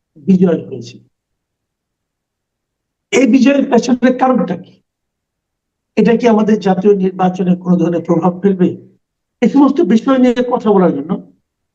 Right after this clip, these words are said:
আজ আমরা আলোচনার জন্য আমন্ত্রণ জানিয়েছি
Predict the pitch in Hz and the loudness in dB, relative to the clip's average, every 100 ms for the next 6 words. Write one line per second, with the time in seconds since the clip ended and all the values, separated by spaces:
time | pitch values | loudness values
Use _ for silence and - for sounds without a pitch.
0 | _ _ - 185 180 175 170 165 160 - | _ _ -2 0 2 -2 -2 -2 -4 -8
1 | _ _ _ _ 180 185 185 180 165 156 | _ _ _ _ 0 0 0 -4 -4 -4
2 | 151 156 165 165 185 180 190 190 190 - | -4 -2 -4 2 2 2 2 0 -2 -6